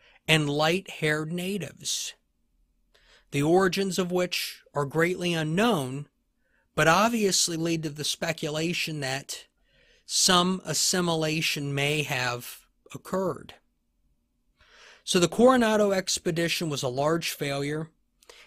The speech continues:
It actually ends up being a deterrent for future Spanish expeditions into the area because it's seen as a poor area with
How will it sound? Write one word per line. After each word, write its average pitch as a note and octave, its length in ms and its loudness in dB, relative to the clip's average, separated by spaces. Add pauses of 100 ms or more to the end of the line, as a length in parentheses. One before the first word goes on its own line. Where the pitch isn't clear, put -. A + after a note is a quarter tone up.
(140)
It D3+ 140 2
actually E3 1200 2
ends D#3 340 -2
up D3+ 280 -2
being D3+ 340 -2
a C3+ 140 -2
deterrent D3 920 0 (300)
for - 240 -6
future F#3+ 540 0
Spanish C#3 580 -4
expeditions C3 800 -6
into B2+ 240 -6
the A#2 240 -4
area A#2+ 300 -6
because C3+ 380 -8
it's C3 140 -2
seen D3+ 280 -2
as C#3 140 -4
a B2+ 80 -2
poor D#3+ 440 -2
area C#3+ 540 -4 (760)
with C3 520 0